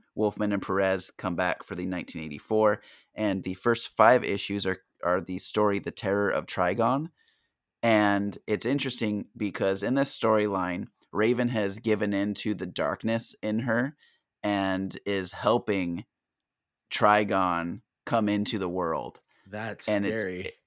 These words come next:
Speaker 1: it, yeah, it's really strange because they, they show images of Raven as, like, a callback from previous issues in the nineteen eighty, uh, Teen Titans run.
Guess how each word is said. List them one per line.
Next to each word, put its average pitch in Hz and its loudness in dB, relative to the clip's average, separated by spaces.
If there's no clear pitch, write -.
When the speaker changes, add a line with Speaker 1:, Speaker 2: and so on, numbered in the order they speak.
Speaker 1:
it, 104 -2
yeah, 101 2
it's - -4
really 131 2
strange 120 0
because 101 0
they, 101 0
they 107 2
show 143 4
images 120 0
of 95 -2
Raven 117 -2
as, 104 0
like, 101 2
a - -12
callback 117 4
from 104 0
previous 107 -2
issues 101 -2
in 95 -2
the 90 -8
nineteen 98 -4
eighty, 110 -4
uh, 101 4
Teen 131 0
Titans 135 0
run. 156 -2